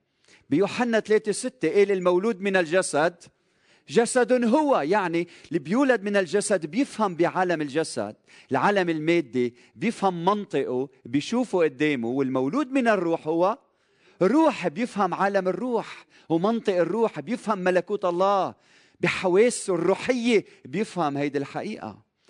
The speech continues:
ولما الرب يسوع المسيح كان عم يحكي مع نيقوديموس وقال له: "المولود من الجسد جسد هو، والمولود من الروح هو روح"، ما فهم. هو معلم يهودي عظيم جدًا، قال له: "كيف يمكن أن يكون هذا؟ كيف ممكن الإنسان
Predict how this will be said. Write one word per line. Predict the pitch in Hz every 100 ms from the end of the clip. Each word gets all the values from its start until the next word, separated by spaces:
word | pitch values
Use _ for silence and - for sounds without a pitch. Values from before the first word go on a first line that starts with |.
| - -
ولما | 147 165 220 202
الرب | 175 190
يسوع | 190 175 208
المسيح | 185 175 - 226
كان | 202
عم | 175 180
يحكي | 220 -
مع | 185 170
نيقوديموس | 180 175 156 269 240 -
وقال | 170 202 247
له: | 214 160 - -
"المولود | 160 170 190 170
من | 175
الجسد | 175 160 196 170
جسد | 143 175 175 151
هو، | 185 170
والمولود | 165 156 170 185
من | 165 170
الروح | 180 -
هو | 185
روح"، | 175 214
ما | 196
فهم. | 202 277 240 233 190 135 _ _ _ - -
هو | 277 247
معلم | 208 185 240 254 220
يهودي | 196 254 302 247
عظيم | 190 196 220
جدًا، | 180 240 185 208 151 - -
قال | 220
له: | 208
"كيف | - 294 311 220
يمكن | 269 294 302 254
أن | 254
يكون | 262 - 294
هذا؟ | 247 269 277 226 - -
كيف | 302 311 -
ممكن | 262 269 - 262
الإنسان | 226 220 - 254 240